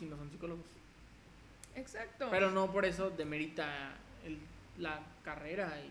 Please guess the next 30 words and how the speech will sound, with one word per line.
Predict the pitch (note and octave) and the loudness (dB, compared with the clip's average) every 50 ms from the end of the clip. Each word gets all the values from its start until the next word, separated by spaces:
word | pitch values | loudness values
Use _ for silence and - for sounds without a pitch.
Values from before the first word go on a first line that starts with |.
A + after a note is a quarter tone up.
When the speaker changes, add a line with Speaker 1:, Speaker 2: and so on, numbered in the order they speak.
| - - | -10 -6
Speaker 1:
toda | D#3+ D#3+ D#3+ D#3+ | -6 -4 -4 -4
la | D#3 D3 D3 - | -4 -6 -6 -8
preparación | D#3 D3 - D3 C#3 C#3+ - D#3 D#3 | -8 -8 -6 -6 -8 -6 -8 -10 -10
que | - D3+ | -10 -6
Speaker 2:
Ah, | - - D4+ D4 C#4 C4 | -4 -2 0 0 0 -2
Speaker 1:
tienen. | A#3 | -4
Speaker 2:
no, | A3 G3 F#3+ G3 G3 A#3+ D4 | -6 -8 -10 -10 -8 -6 -6
no, | E4 E4 D#4 C4+ B3 | -4 -4 -4 -4 -4
y | B3 B3 B3 A#3+ - - - | -4 -4 -4 -6 -8 -12 -16
s-, | - - | -16 -14
ser | B3+ C4 | -12 -12
Speaker 1:
No | B3 A#3 | -12 -8
tendría | - C#4 C4+ F#3 | -8 -6 -4 -4
Speaker 2:
psicólogo | - F3 F3 F3 F3 E3+ A#3+ A#3 | -6 -2 -2 -2 0 0 -2 -2
Speaker 1:
por | A3+ G#3 | -4 -4
Speaker 2:
no | G#3 | -6
Speaker 1:
qué. | G#3 | -6
Speaker 2:
solo | G#3 A#3 A3 A3 G#3 G3+ | -6 -6 -6 -6 -6 -6
es | G3+ G3 | -6 -6
dar | G3 F#3 - - | -6 -6 -8 -8
consejos, | - F#3 G3 G3+ G3+ A#3 B3+ B3 G#3 G#3 G3+ | -12 -10 -10 -8 -6 -8 -8 -8 -8 -10 -10
esa | G3 | -12
Speaker 1:
Sí, | G3+ G3+ F3+ - | -8 -6 -4 -4
Speaker 2:
es, | F#3+ | -2
Speaker 1:
o | F3+ D#3+ | -2 -2
sea, | - - G#3 | -2 -2 -2
Speaker 2:
esa | A3 - | -2 -4
es | - D#3 E3 - | -6 -6 -8 -8
Speaker 1:
no. | - G3+ | -8 -8
Speaker 2:
otra | G3 - G3+ G3 G3 G3 F#3+ F#3+ F#3 F3+ F3+ F3+ | -6 -6 -6 -4 -2 -2 0 0 -2 -4 -6 -8